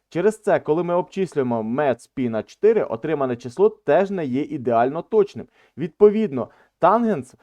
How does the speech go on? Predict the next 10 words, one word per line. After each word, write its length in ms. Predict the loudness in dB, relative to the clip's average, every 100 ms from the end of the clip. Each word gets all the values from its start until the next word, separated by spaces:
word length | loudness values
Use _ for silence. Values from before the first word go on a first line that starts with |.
| _
повертає 460 | -2 0 2 2 0
число 280 | -2 -2 -2
дуже 420 | 0 -4 0 2
наближене 600 | 2 2 0 -2 -2 -4
до 240 | 0 -2
одиниці, 640 | 0 -4 -2 -4 -4 -6 -2
але 380 | 2 4 4 2
з 60 | 0
невеликою 600 | -4 -2 -2 -4 -8 -8
похибкою. 680 | -6 -6 -6 -18 -16 -16